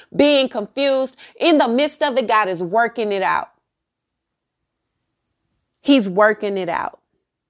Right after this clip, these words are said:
This is a time for replenishing. This is a time for healing. This is a time where you will receive the reward of your work.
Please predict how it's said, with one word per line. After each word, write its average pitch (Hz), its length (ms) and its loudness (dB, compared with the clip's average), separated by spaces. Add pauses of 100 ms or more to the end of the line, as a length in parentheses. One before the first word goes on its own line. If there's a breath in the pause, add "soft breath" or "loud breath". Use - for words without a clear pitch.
(1300)
This 285 340 2
is 262 320 0
a 247 160 4
time 226 540 -4
for 202 360 -2
replenishing. 202 960 -6
This 208 180 -8
is 214 100 -10
a 196 60 -4
time 208 340 -2
for 185 140 -6
healing. 220 560 2
This 196 220 -8
is 214 120 -14
a 202 60 -10
time 208 380 -4
where 185 240 2 (320 loud breath)
you 285 160 2
will 269 540 4
receive 226 800 -4 (100)
the 220 100 -4
reward 220 800 0
of 190 160 -4
your 180 160 -6
work. 220 520 -4